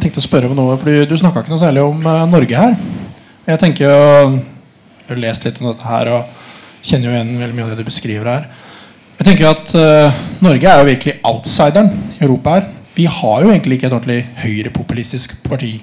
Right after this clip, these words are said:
i Norge. Vi har F R P, men altså, F R P skiller seg, og jeg synes ofte i norske medier, da, når de skal sammenligne, så trekker de liksom fram F R P, og de skal sammenligne med Dansk Folkeparti og Sverigedemokraten og Front National og,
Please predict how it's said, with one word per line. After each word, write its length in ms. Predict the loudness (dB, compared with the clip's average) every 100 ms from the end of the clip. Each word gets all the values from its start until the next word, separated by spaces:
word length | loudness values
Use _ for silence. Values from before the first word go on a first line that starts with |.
| -14 -10
i 40 |
Norge. 320 | -6 -6 -8 -12 -20 -20 -20 -16 -2
Vi 80 | 2
har 80 |
F 160 | 2 2
R 80 | 2
P, 320 | 2 2 4
men 140 | 4
altså, 540 | 2 2 4 4 2 -4 -20 -20 -20 -20 -20 -20 -20 -20 _ _ _ -16 -4
F 120 | 0
R 60 |
P 240 | 4 6 4
skiller 340 | 4 2 2
seg, 180 | 4 6
og 240 | 8 6
jeg 100 | 4
synes 140 | 4 0
ofte 220 | 0 0
i 320 | 2 4 2
norske 320 | 2 0 0
medier, 260 | 0 0 0
da, 160 | 2 2
når 60 |
de 60 | 0
skal 300 | -2 -2 0
sammenligne, 500 | 0 -2 -4 -4 0
så 360 | 4 4 2
trekker 340 | -2 -8 -4 -4
de 60 |
liksom 220 | -2 -4 -4
fram 260 | -6 -4
F 140 | -4 -4
R 100 | -2
P, 180 | -2
og 80 | -2
de 60 | -4
skal 160 | -6
sammenligne 460 | -4 -4 -4 -4 -4
med 100 | -4
Dansk 380 | -4 -4 -6 -4
Folkeparti 880 | -4 -4 -4 -6 -4 -4 -6 -4 -2
og 60 |
Sverigedemokraten 1000 | -2 0 -2 -2 -6 -8 -4 -6 -6 -10
og 80 | -8
Front 340 | -4 -4 -4
National 640 | -6 -4 -4 -2 -2 -2 -4
og, 220 | -6